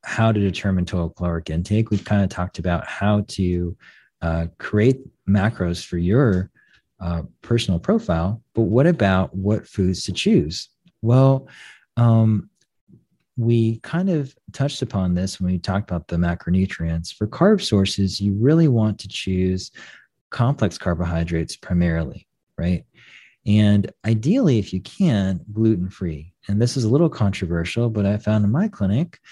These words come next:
uh, many of my patients tend to get, uh, in-, low-level gut inflammation, uh,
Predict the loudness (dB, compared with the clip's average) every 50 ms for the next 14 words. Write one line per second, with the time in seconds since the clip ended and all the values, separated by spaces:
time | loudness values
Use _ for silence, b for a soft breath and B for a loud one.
0 | B B B B B B -4 -2 0 2 2 0 0 2 2 4 4 4 2 2
1 | 2 0 0 -2 -2 -2 -2 -2 -2 -4 -6 -6 -6 -6 -8 -8 -2 0 2 2
2 | 2 0 -2 -2 -2 -2 -2 0 0 0 0 0 0 -2 -4 -6 -16 -20 B B
3 | B B B B B B -4 -4 -2 0 0 0 0 -2 -8 -14 -14 -14 _ _
4 | 0 2 4 4 4 4 4 4 2 2 2 0 -2 -2 -2 -4 -4 -2 -4 -6
5 | -4 -2 0 0 0 0 0 -2 -2 -4 -4 -2 -2 -4 -6 -6 -4 -4 -2 -2
6 | -2 -4 -6